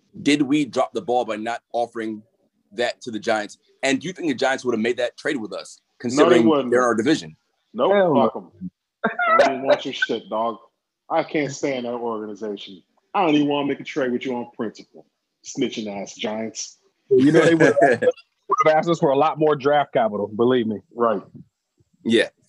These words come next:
Speaker 1: I see fans on timeline getting upset about it. I'm like, "Let's not be positive that we would have got that same deal from the Giants." They would have probably asked for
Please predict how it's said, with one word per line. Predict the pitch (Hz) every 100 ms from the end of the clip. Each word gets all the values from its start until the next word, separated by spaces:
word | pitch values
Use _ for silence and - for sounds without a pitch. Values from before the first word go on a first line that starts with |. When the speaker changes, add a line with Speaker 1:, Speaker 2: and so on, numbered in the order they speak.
| _ _ -
Speaker 1:
I | 120
see | 147 151 -
fans | 139 135 123
on | 120
timeline | 135 123 123 120 95
getting | 123
upset | 113 - 135
about | 104 101 98
it. |
I'm | 113
like, | 113 101 _ _
"Let's | 147 180 180
not | 185 147
be | 135
positive | 139 139 117 110 95
that | 107 -
we | 113 135
would | 117
have | 110 - -
got | 120 -
that | 117 -
same | 123 117 113 110 - _ _ 101
deal | 131 120 87
from | - 110
the | 98
Giants." | 98 104 87 -
They | 139
would | 139
have |
probably | 127 120 117
asked | 110 113 -
for | 110 107 98